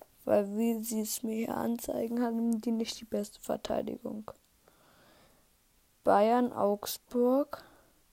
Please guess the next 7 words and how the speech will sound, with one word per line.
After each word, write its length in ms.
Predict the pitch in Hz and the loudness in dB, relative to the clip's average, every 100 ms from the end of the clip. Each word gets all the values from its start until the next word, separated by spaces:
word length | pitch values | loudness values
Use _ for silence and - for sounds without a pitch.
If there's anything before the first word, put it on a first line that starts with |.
| _ _ - _ _ _ _ | _ _ -20 _ _ _ _
Erster 680 | - 233 247 254 - 262 254 | 4 8 8 6 2 4 4
gegen 440 | 247 220 208 214 208 | 2 0 0 -2 -8
dreizehnter. 1300 | - - 240 240 - - 269 254 254 269 262 262 302 _ _ _ _ _ _ _ _ _ _ _ _ _ _ _ _ _ _ _ _ - _ _ _ _ _ _ _ _ _ _ | -10 0 4 4 2 -2 2 2 0 -2 -2 -2 -6 _ _ _ _ _ _ _ _ _ _ _ _ _ _ _ _ _ _ _ _ -20 _ _ _ _ _ _ _ _ _ _
Fürth, 540 | - - 254 254 262 254 _ - | -16 -6 6 8 8 6 _ -12
Gladbach. 1400 | - 240 240 - - 269 262 254 254 254 262 - - - - | 4 8 6 4 0 4 6 4 4 2 -2 -10 -16 -18 -8
Letzter 1120 | 220 226 226 - - - - 233 226 233 233 - _ _ _ _ _ _ _ _ _ _ _ _ | 2 4 2 0 -4 -2 0 2 2 2 -2 -8 _ _ _ _ _ _ _ _ _ _ _ _
gegen 520 | 240 220 214 214 214 | 0 2 2 -2 -6